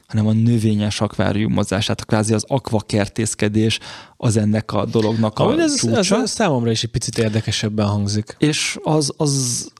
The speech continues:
Speaker 1: iszonyat brutál, hogy melyik növénynek milyen vízkeménység, milyen P H, hogy lehet őket társítani,
Speaker 2: Mhm.
Speaker 1: és, és az nagyon messzire visz, a világítás, a C O adagolás.
Speaker 2: Te és mikor lesznek
Speaker 1: Hatalmas
Speaker 2: benne halak?
Speaker 1: tudomány.
Speaker 2: Hogy mi a terv? Vagy mi az,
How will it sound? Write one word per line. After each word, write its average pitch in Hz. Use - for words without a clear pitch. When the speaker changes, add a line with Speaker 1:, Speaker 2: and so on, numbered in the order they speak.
Speaker 1:
iszonyat 127
brutál, 110
hogy 110
melyik 127
növénynek 110
milyen 131
vízkeménység, 110
milyen 123
P -
H, 110
hogy 139
lehet 117
őket 110
társítani, 110
Speaker 2:
Mhm. 117
Speaker 1:
és, 175
és -
az 110
nagyon 123
messzire 113
visz, 113
a -
világítás, 120
a -
C -
O 135
adagolás. 117
Speaker 2:
Te 156
és 131
mikor 151
lesznek 143
Speaker 1:
Hatalmas 113
Speaker 2:
benne 175
halak? -
Speaker 1:
tudomány. 117
Speaker 2:
Hogy 147
mi 151
a 151
terv? 120
Vagy 117
mi 135
az, 131